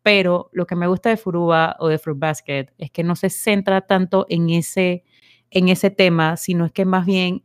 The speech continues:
en todas las situaciones que atraviesan los personajes, porque estos no son personajes perfectos, o sea, cada uno tiene como una situación en específico, eh,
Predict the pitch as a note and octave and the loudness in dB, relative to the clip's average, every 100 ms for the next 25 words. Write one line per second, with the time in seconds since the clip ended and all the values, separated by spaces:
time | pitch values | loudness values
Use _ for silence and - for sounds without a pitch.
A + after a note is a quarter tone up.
0 | - F3 F3 E3+ G#3 G#3 G#3 G#3+ G#3+ F#3+ | -6 -4 -4 -2 4 4 6 4 2 0
1 | F3+ D#3+ - E3 F3 D#3+ D#3 D3+ D3 F3 | -4 -6 -4 -6 -4 -4 -2 -2 -2 -2
2 | F3 D#3 C#3 - D3+ C3+ A#2+ - - E3 | -4 -4 -8 -6 -4 -4 -8 -16 -14 -6
3 | E3+ G#3 G3+ G3+ G#3 G#3+ - _ _ _ | -4 0 0 0 -2 -2 -8 _ _ _
4 | _ - A3 G#3 E3 F#3 G3+ E3 - F#3 | _ 0 0 2 0 0 -2 -4 -2 -4
5 | - - C#3 - - D3 C#3 E3+ F3 F3+ | -4 -8 -8 -12 -4 -4 0 2 4 4
6 | F3+ F#3+ F#3 F#3+ F3+ D3+ D3 F3 F#3+ C#3+ | 2 0 -2 -2 -2 -4 -4 -4 -6 -8
7 | - D3+ D3 C#3+ - E3+ D3+ C#3 - - | -8 -4 -4 -4 -4 -6 -6 -10 -12 -10
8 | E3 D3+ C#3+ C#3+ _ _ _ _ - C#3 | -6 -4 -4 -6 _ _ _ _ -10 -6
9 | C#3+ C#3 C3 B2 | -4 -4 -8 -10